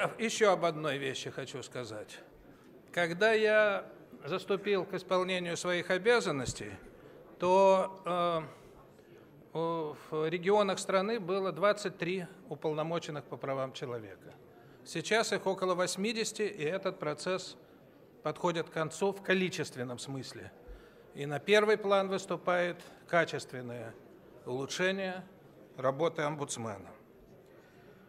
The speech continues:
Ну, конечно, конечно, сейчас на первый план выступает работа создания более или менее единой и дополняющей друг друга системы региональных омбудсменов,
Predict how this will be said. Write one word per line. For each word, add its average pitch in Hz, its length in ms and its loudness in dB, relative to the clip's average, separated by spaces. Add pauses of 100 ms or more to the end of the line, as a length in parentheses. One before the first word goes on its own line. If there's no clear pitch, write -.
(140)
Ну, 220 400 2 (1040)
конечно, 185 760 4 (100)
конечно, 147 640 0 (1400)
сейчас 196 640 2 (200)
на 143 140 -2
первый 208 380 2
план 202 340 2
выступает 160 640 -2
работа 180 600 -2 (300)
создания 170 640 0
более 170 280 0
или 170 100 -4
менее 170 320 -4
единой 151 680 -2 (280)
и 131 80 -8
дополняющей 156 840 -2
друг 135 280 -8
друга 185 480 0 (240)
системы 143 560 -4
региональных 165 800 0
омбудсменов, 139 760 -8